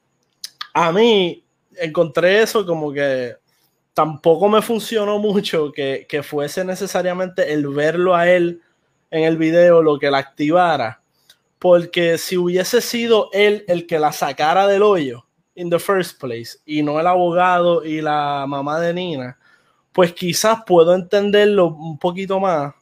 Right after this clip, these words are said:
y, y digo, lógicamente lo entiendo, pero como que no sentí, emocionalmente hablando, o sea, reaccionando a la película,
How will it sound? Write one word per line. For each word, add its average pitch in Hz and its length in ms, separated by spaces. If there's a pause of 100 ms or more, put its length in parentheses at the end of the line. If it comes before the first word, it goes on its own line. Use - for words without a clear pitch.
y, 147 300
y 135 40
digo, 165 280
lógicamente 175 760
lo 151 80
entiendo, 131 500
pero 110 300
como 117 220
que 107 120
no 117 200
sentí, 165 380 (220)
emocionalmente 135 840
hablando, 160 400
o 131 60
sea, 113 280 (260)
reaccionando 123 540
a 147 40
la 151 100
película, 151 520